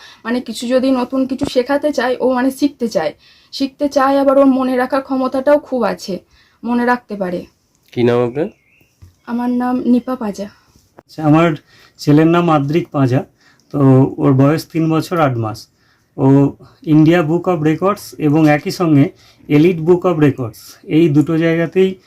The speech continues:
Speaker 3: নাম তুলেছে। তো ও যেটা করেছিল, সেটা হচ্ছে আট মিনিট ঊনত্রিশ সেকেন্ডে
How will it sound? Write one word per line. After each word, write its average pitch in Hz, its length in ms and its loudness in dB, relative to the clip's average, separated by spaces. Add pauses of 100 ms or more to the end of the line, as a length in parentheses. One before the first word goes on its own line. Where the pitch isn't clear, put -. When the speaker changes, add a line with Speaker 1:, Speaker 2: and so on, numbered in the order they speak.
(280)
Speaker 3:
নাম 156 240 2
তুলেছে। 165 400 -2 (400)
তো 143 400 0 (140)
ও 160 80 -4
যেটা 151 220 2
করেছিল, 175 520 2 (480)
সেটা 147 240 0
হচ্ছে 190 260 -2
আট 143 360 -2
মিনিট 180 400 -2 (260)
ঊনত্রিশ 185 420 0
সেকেন্ডে 151 520 2